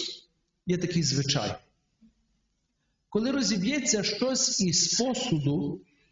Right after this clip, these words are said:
вони його не викидають. Вони його склеюють.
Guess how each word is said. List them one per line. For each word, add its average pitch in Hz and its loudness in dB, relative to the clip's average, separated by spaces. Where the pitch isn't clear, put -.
вони 359 -2
його 269 0
не 269 0
викидають. 202 -2
Вони 165 2
його 139 2
склеюють. 101 -2